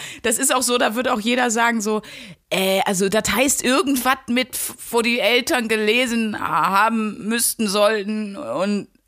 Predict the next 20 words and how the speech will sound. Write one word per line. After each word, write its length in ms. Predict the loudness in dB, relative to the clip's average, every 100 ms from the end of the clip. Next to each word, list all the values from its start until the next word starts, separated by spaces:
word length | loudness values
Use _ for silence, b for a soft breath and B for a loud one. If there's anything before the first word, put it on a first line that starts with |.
| 2
auch 260 | 4 2
s-, 240 | -2 -8 -8
selber, 840 | -2 2 4 4 4 4 4 0 -4 _
äh, 120 | -12 -10 -12 b b
ah 80 | 0 0
ja. 160 | 0 -6 -14 _ _ _ _ _ _ _ _ _ -4
Da-, 180 | -4 -2
das 220 | 0 0 2
muss 200 | 2 2
dann 160 | 4
auch 140 | 2 0
jeder 280 | 2 2
kennen, 320 | 2 2 4 4
weil 120 | 2
sonst 260 | 0 -2
kauft 300 | 0 0 0
das 140 | -2 -2
Buch 240 | -4 -6 -2
kein 360 | 0 2 2
Mensch. 440 | 2 0 0 -4